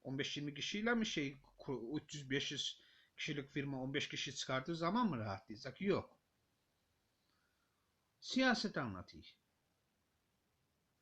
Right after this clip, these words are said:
Ya ben orada kalktım. Dedim ki ya dedim burada durumumuz dedim siyaset değil dedim. Yani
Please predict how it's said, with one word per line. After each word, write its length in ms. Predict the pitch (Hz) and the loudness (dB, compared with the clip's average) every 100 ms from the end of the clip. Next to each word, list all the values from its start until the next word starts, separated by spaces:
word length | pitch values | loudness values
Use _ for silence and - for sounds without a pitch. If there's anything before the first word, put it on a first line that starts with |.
| _ _ | _ _
Ya 100 | 151 | -4
ben 100 | 208 | 2
orada 280 | 240 226 220 | 2 2 2
kalktım. 680 | 214 - - 175 190 240 - | 4 4 4 -6 -6 -8 -8
Dedim 220 | 202 233 | -6 -4
ki 120 | 233 | 0
ya 240 | 220 226 226 | 2 2 2
dedim 240 | 220 185 | 0 0
burada 240 | 165 170 | 0 0
durumumuz 500 | 170 165 180 185 175 | 0 0 0 -2 -2
dedim 280 | 180 175 185 - _ _ | -2 -2 -6 -10 _ _
siyaset 680 | - - 165 175 - 220 220 | -12 2 6 6 4 2 4
değil 200 | 269 311 | 4 4
dedim. 340 | 285 175 156 - _ _ _ _ _ _ _ _ _ _ _ - | 2 -2 -6 -12 _ _ _ _ _ _ _ _ _ _ _ -8
Yani 260 | 107 98 | -6 -6